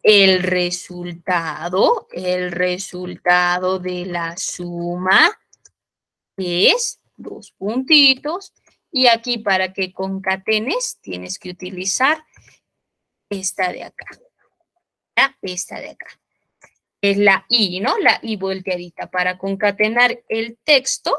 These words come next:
el texto, este textito de aquí, más la variable suma. El resultado es, a ver, mis, lo ejecuto y mire. El primer número,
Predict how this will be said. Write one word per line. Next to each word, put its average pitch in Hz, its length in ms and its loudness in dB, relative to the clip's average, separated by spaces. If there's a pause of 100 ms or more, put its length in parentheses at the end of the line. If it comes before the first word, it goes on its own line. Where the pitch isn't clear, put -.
(720)
el 285 260 -2
texto, 247 600 0
este 214 260 0
textito 202 540 -4
de 208 140 4
aquí, 320 240 0 (580)
más 254 200 4 (100)
la 220 200 6
variable 185 600 0
suma. - 280 -14 (1900)
El 226 280 6
resultado 247 840 2
es, - 440 0 (500)
a 202 160 -8
ver, 233 200 -2
mis, 254 380 -4 (400)
lo 196 140 -14
ejecuto 220 500 -6 (600)
y 185 120 -12
mire. - 320 -16 (640)
El 277 200 4
primer 294 380 2
número, 226 600 -2